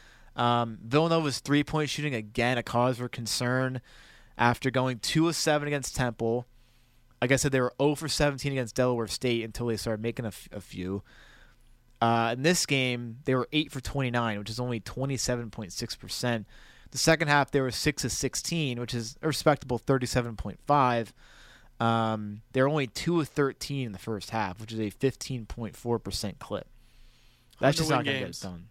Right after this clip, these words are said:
Speaker 2: Hard
Speaker 1: Not
Speaker 2: to win games when you shoot that poorly from
Speaker 1: And
Speaker 2: three.
Speaker 1: plus, the M O for Villanova basketball is,
Speaker 2: Right.
Speaker 1: um, live or die by the three.
Speaker 2: Yeah,
Speaker 1: So,
Speaker 2: for
Speaker 1: I mean,
Speaker 2: sure.
Speaker 1: they're not making threes, they're not gonna win. That's kinda the end of the, end of the day.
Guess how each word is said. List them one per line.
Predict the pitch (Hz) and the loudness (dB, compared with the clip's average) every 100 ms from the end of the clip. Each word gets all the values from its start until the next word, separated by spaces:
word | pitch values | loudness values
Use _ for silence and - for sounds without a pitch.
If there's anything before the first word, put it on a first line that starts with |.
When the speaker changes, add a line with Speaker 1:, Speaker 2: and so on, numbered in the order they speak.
| - | -10
Speaker 2:
Hard | 160 | -4
Speaker 1:
Not | 120 | -2
Speaker 2:
to | |
win | 156 | -2
games | 151 147 | -2 -2
when | 139 | -4
you | 131 | -6
shoot | - 127 | -8 -8
that | - - | -10 -10
poorly | - 73 73 | -14 -12 -14
from | - | 0
Speaker 1:
And | 170 175 | 2 4
Speaker 2:
three. | |
Speaker 1:
plus, | 214 202 | 2 2
the | 196 175 | 0 0
M | 165 | 2
O | 160 147 | 2 0
for | 135 | -2
Villanova | 147 143 143 139 131 | -2 2 2 2 0
basketball | 117 120 120 - 113 110 107 | 2 2 0 -2 0 2 0
is, | 95 110 107 101 - - | -2 -4 -4 -6 -8 -6
Speaker 2:
Right. | 113 107 101 98 | -4 -2 -2 -4
Speaker 1:
um, | 92 104 _ _ - _ _ | -6 -14 _ _ -20 _ _
live | 131 143 | 0 2
or | 127 113 | 2 0
die | 110 101 | 0 -2
by | 95 | -6
the | 90 | -10
three. | 95 87 - - - | -14 -16 -18 -20 -12
Speaker 2:
Yeah, | 98 | -6
Speaker 1:
So, | 110 123 120 117 | 0 2 2 2
Speaker 2:
for | 120 | -2
Speaker 1:
I | |
mean, | 127 | -2
Speaker 2:
sure. | 131 | 2
Speaker 1:
they're | 151 | 2
not | 151 | 2
making | 143 131 113 | 0 -4 -6
threes, | 127 113 | -8 -6
they're | 107 | -8
not | 101 | -10
gonna | 90 90 | -12 -12
win. | 90 82 | -12 -10
That's | 95 - | -10 -8
kinda | 110 104 98 | -6 -6 -6
the | 98 | -6
end | |
of | 98 | -6
the, | 92 85 - - - - - - | -8 -12 -14 -20 -20 -20 -14 -4
end | 113 | -4
of | 104 | -4
the | |
day. | 95 107 107 101 | -2 -2 0 -2